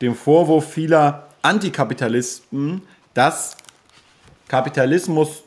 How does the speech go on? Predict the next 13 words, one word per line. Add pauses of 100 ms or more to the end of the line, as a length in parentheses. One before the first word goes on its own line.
zum (120)
Krieg
führt.
Ja,
aufgrund
der
aktuellen
Situation (280)
natürlich
ein (160)
wichtiges
Thema,
deswegen